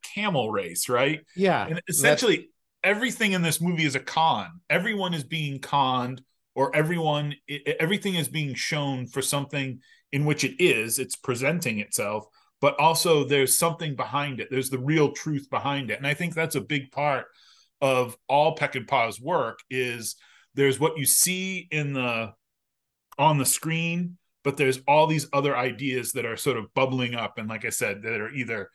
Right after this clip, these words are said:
Speaker 1: text or context or, you know, sort of buried in the text, you know, ideas that you sort of have to dig out, um, like you're some prospector there,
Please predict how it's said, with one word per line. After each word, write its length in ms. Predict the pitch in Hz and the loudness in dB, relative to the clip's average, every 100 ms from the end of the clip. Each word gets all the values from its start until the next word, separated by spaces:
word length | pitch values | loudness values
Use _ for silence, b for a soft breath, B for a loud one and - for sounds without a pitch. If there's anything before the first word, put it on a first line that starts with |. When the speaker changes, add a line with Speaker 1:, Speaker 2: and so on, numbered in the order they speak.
| _ - | _ -4
Speaker 1:
text 480 | - 196 196 - - - | 0 2 2 -2 -4 -4
or 520 | 123 123 120 107 - _ _ _ | 0 0 0 -4 -8 _ _ _
context 840 | - 185 196 190 180 175 175 - 139 - | -2 2 2 0 0 0 -2 -8 -6 -6
or, 340 | 123 117 113 | -4 -4 -4
you 120 | 131 | -6
know, 340 | 123 107 101 98 _ _ _ _ _ _ _ _ | -8 -6 -8 -12 _ _ _ _ _ _ _ _
sort 160 | - 151 | -2 0
of 160 | 120 | 0
buried 380 | - 139 147 127 - | 2 2 4 0 0
in 180 | 156 | 0
the 80 | 123 | -2
text, 500 | 107 113 87 - - | -4 -6 -8 -8 -6
you 80 | 123 | -4
know, 100 | 117 | -2
ideas 520 | 120 135 127 139 127 | 0 0 2 0 0
that 200 | 123 110 | -4 -8
you 120 | 147 | -6
sort 200 | 131 139 | -2 0
of 60 | 120 | 0
have 160 | 127 - | 0 -4
to 80 | |
dig 260 | 107 135 123 | -4 -4 -2
out, 260 | 117 95 - _ _ _ _ - | -2 -4 -10 _ _ _ _ -12
um, 400 | 107 104 98 104 | -8 -8 -8 -12
like 200 | 113 - | -12 -10
you're 100 | 113 | -6
some 300 | - 110 104 | -4 -4 -8
prospector 760 | - 131 120 - 143 - 110 107 | 0 2 2 0 -4 -6 -8 -4
there, 380 | 107 104 98 | -2 -2 -4